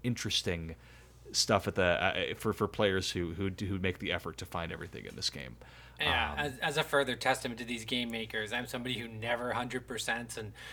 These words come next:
Speaker 2: Wandersong was probably the last game that I hundred percented, and,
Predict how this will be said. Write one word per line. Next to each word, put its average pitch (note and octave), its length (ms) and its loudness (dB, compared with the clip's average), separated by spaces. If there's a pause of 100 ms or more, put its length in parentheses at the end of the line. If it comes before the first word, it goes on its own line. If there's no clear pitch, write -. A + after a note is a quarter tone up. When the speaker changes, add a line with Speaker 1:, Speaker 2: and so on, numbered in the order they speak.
(180)
Speaker 2:
Wandersong B2+ 600 6
was A2 140 -2
probably A2+ 320 0
the A2 100 0
last A#2 300 2
game F3 200 6
that E3+ 100 6
I D#3 80 4
hundred D3 280 2
percented, B2+ 500 -2
and, A2 280 -2